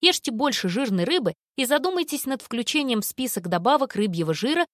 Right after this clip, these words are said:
фармацевтической степени очистки. Сократите потребление растительных масел.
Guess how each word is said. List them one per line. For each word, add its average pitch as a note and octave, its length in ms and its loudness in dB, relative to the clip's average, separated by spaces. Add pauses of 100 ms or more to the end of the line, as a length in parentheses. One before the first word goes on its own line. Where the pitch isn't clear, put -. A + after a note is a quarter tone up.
(160)
фармацевтической D4+ 880 -2
степени G3+ 480 -2
очистки. - 600 -4 (760)
Сократите G#3 680 -2
потребление G#3 640 0
растительных A#3+ 640 -2
масел. C#4+ 400 2